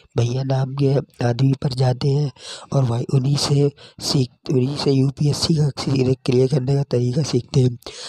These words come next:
तो गौरी भैया एक सांप सीढ़ी की मदद से उन्हें तरीका बताते हैं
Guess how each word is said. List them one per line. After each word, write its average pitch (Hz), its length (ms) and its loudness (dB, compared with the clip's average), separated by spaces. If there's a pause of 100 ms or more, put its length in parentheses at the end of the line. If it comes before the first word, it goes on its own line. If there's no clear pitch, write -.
(140)
तो 147 80 0
गौरी 139 320 4
भैया 139 320 0
एक 143 200 -4
सांप 131 240 0
सीढ़ी 139 360 0
की 147 320 0 (540)
मदद 131 200 2
से 143 240 0
उन्हें 135 320 0
तरीका 131 420 2
बताते 127 480 2
हैं 127 300 2